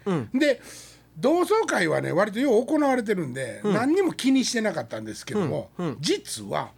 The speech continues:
Speaker 1: うん。
Speaker 2: 同窓会の
Speaker 1: うん。
Speaker 2: 閉会っていうか、これで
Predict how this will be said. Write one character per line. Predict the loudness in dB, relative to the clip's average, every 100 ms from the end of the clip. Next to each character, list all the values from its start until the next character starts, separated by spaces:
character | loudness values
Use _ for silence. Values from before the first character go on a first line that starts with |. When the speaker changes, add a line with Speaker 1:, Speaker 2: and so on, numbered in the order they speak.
| _ _ _
Speaker 1:
う | -4
ん。 | -4 -6 -20 -20 -4
Speaker 2:
同 | 0 2 2
窓 | 0 0 0 0
会 | -6 -8
の | -4 -6 -6 -4
Speaker 1:
う |
ん。 | -4 -4 -6
Speaker 2:
閉 | 0 0 0
会 | -2 -2
っ | -4
て | -10
い | -12
う |
か、 | -12 -4
こ | 0
れ | 0 2
で | 0 -2 -4